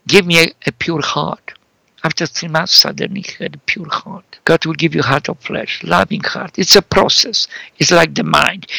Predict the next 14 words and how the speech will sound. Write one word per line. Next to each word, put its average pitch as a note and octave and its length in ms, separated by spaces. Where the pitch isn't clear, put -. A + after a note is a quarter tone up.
Be F3 120
transformed E3+ 560
by E3 100
renewing D#3+ 560
of - 160
your D#3 100
mind. C#3+ 360
Be E3+ 80
transformed - 600
by C#3+ 120
renewing D3 380
of D3+ 140
your D3+ 160
heart. - 360